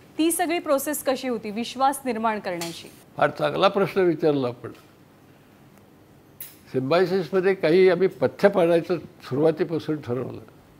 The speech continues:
Speaker 2: पहिलं पथ्य म्हणजे प्रत्येक संस्थेचा संचालक किंवा प्राचार्य नेमण्यापूर्वी आम्ही दहा वेळा त्या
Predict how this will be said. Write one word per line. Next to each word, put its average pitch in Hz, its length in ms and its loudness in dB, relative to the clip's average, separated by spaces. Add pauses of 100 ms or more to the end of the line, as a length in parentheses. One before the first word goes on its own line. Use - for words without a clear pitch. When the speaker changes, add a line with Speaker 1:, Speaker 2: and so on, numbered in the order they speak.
(920)
Speaker 2:
पहिलं 139 280 6
पथ्य 196 380 0
म्हणजे 156 500 -2 (1120)
प्रत्येक 202 540 -2 (1400)
संस्थेचा 180 580 0
संचालक 151 560 4 (680)
किंवा 160 120 0
प्राचार्य 143 600 2 (640)
नेमण्यापूर्वी 180 680 2
आम्ही 180 200 2
दहा 147 260 4
वेळा 185 280 8
त्या 170 180 -2